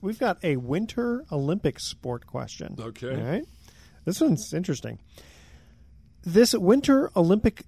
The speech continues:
Speaker 1: event is called the biathlon.
Speaker 2: Mm-hmm.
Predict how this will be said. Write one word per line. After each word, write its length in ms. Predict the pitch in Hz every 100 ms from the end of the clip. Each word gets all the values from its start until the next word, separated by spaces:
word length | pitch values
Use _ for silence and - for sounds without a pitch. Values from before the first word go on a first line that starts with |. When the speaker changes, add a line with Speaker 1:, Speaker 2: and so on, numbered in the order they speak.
| -
Speaker 1:
event 500 | 135 131 127 143 - -
is 120 | 165
called 680 | - - 170 170 170 170 139
the 280 | 139 139 - -
biathlon. 1200 | 120 147 175 214 175 196 196 160 107 117 151 147
Speaker 2:
Mm-hmm. 360 | 117 113 117